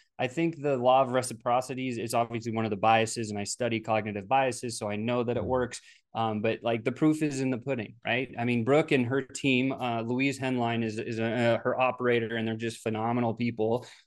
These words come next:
Speaker 1: Um, so shout out to them for kicking ass. Um, they've sent us a ton of referrals, um, just,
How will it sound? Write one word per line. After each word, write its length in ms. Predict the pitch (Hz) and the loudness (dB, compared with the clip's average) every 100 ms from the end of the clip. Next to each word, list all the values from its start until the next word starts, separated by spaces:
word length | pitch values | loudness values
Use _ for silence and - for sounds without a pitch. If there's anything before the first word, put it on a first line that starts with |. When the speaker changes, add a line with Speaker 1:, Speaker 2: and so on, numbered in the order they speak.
| - | -6
Speaker 1:
Um, 340 | 120 120 113 | 0 2 2
so 260 | 113 123 113 | 2 2 0
shout 260 | - 123 120 | 2 4 4
out 160 | 117 | 2
to 120 | 120 | -2
them 260 | 107 110 113 | -4 -2 -4
for 120 | 110 | -6
kicking 320 | - 110 113 | -6 -4 0
ass. 400 | 123 131 113 110 - - - - | 2 4 2 0 -8 -16 -12 -2
Um, 220 | 120 117 | 2 4
they've 200 | 143 165 | 4 4
sent 300 | - 330 160 | 2 0 0
us 140 | 139 | -2
a 40 | 120 | -4
ton 200 | 139 131 | -4 -2
of 80 | 117 | -2
referrals, 460 | 113 113 - - _ _ | -4 -6 -8 -14 _ _
um, 420 | 120 113 107 107 107 | 0 2 2 0 -2
just, 180 | 110 | -4